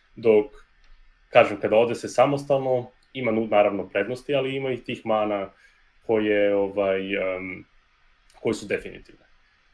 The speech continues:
E sada, m, ja bih rekao da kombinacija tih skillova koje si re-, koje si sada napomenuo, kako bi te o-, onako pušovale da radiš sam i da budeš sam svoj gazda na neki način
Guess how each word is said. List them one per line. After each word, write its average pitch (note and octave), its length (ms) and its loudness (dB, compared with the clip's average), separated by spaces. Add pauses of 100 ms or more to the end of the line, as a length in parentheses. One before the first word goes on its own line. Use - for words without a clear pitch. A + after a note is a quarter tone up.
(420)
E B2 100 0
sada, G#2 320 2 (520)
m, C#3 340 -4
ja D3 160 2
bih C#3+ 160 0
rekao D3 480 2
da A#2+ 420 2 (480)
kombinacija B2 600 -4
tih C#3+ 120 -14
skillova C#3 380 -2
koje A2+ 140 -4
si G2+ 180 -8
re-, A2 440 -8
koje G#2 140 -2
si G#2+ 140 -8
sada G#2+ 240 -2
napomenuo, G2+ 680 -6 (480)
kako B2+ 240 -4
bi A#2 180 -10
te A#2 120 -4
o-, A2 180 -2 (200)
onako A2+ 580 -4
pušovale A2 480 -2
da G2+ 120 -2
radiš G#2+ 320 0
sam G#2+ 240 -2
i G2 60 -6
da F#2+ 100 -6
budeš G#2 320 -8
sam F#2+ 200 -4
svoj F#2 300 -10
gazda F#2 340 -4
na A#2 100 -4
neki B2+ 260 -6
način C#3 440 -6